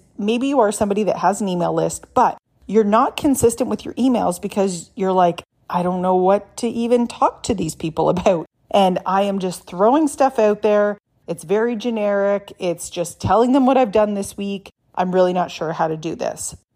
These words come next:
If that is you, this tip is for you. There are four types of email that you need to send each month. The first one is called a challenge email. This is where you take a challenge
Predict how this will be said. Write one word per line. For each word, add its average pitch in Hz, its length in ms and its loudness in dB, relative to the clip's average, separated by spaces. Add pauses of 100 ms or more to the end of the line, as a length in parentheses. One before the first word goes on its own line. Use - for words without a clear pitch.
(320)
If 180 160 0
that 214 180 4
is 285 180 -4
you, 196 380 2 (200)
this 185 280 -2
tip 208 200 0
is 208 120 -2
for 254 140 -4
you. 254 300 0 (240)
There 190 140 4
are 185 60 4
four 208 300 2
types 233 280 -2
of 226 80 -8
email 180 360 0
that 180 140 -6
you 185 120 -6
need 180 200 -6
to 220 60 -10
send 220 240 0
each 156 240 -10
month. - 300 -12
The - 140 -2
first 294 320 -2
one 240 180 2
is - 160 -4
called 180 340 2
a 220 80 0
challenge 247 460 0
email. - 360 -4 (500)
This 285 260 0
is 427 240 4
where 185 560 4 (300)
you 202 340 -4
take 247 560 -2 (120)
a 196 100 -2
challenge 202 840 0